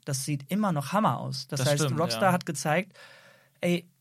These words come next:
Speaker 1: es geht. Man kann das kombinieren. Man muss
Speaker 2: Mhm.
Speaker 1: nicht eigentlich nur mit Muskelkraft quasi die,
Speaker 2: Ja.
Speaker 1: die beste Grafik rauspumpen,
Speaker 2: <laughs>
Speaker 1: weil Grafik ja auch zu einem sehr großen Teil Design ist. Also ich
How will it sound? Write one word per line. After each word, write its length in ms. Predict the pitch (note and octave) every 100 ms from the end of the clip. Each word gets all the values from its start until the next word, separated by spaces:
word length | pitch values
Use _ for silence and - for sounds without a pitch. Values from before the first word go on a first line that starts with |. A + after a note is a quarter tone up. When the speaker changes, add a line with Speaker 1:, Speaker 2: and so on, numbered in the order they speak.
| _
Speaker 1:
es 200 | D3+ -
geht. 480 | D3 F#3+ C3+ - - -
Man 140 | C#3
kann 180 | C#3+ F#3+
das 160 | F3+
kombinieren. 580 | - E3 D#3 E3+ G3 D3
Man 140 | C3 C3
muss 140 | B2
Speaker 2:
Mhm. 40 |
Speaker 1:
nicht 140 | A#2 C3
eigentlich 280 | D#3 D3 D#3+
nur 220 | D#3+ F3
mit 140 | E3+
Muskelkraft 960 | D#3 E3 F3+ - D#3 C3+ C3+ D3+ E3 -
quasi 380 | - D3 D3 D3
die, 80 | C3
Speaker 2:
Ja. 280 | C3 B2
Speaker 1:
die 80 | C#3
beste 380 | E3+ F3+ - D3+
Grafik 480 | C3+ D3 F3+ E3+ C#3
rauspumpen, 580 | C#3 C#3 - C#3 C#3 C3+
Speaker 2:
<laughs> 0 |
Speaker 1:
weil 160 | D#3
Grafik 440 | D3 C#3 F3 G3+ F3+
ja 100 | -
auch 100 | -
zu 120 | E3
einem 180 | D3+ C#3+
sehr 160 | F#3
großen 320 | E3+ F3 F3
Teil 320 | C#3+ C#3+ D#3+ F3 - - _ _ _ _ _ _
Design 600 | C#3 C3+ C#3+ F3 C4 D3
ist. 440 | C3 B2 - - - - _ _
Also 220 | D#3 D3+ -
ich 220 | F3 -